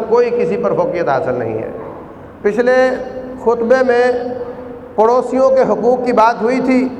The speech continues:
آج میں عرض کرنا چاہتا ہوں کہ خود انسان کے کیا حقوق ہیں، وہ پڑوسی ہو یا غیر پڑوسی ہو،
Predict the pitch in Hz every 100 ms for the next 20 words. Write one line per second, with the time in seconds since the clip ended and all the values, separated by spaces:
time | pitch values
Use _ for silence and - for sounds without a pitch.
0 | - 196 226 254 254 262 262 247 254 262
1 | 262 254 240 254 254 277 269 254 269 277
2 | 262 254 240 233 330 330 311 - 269 254
3 | 240 254 262 208 233 208 - - - -
4 | - - - - - - - - 165 208
5 | 208 240 254 269 233 254 247 208 254 262
6 | 247 240 240 196 214 214 - -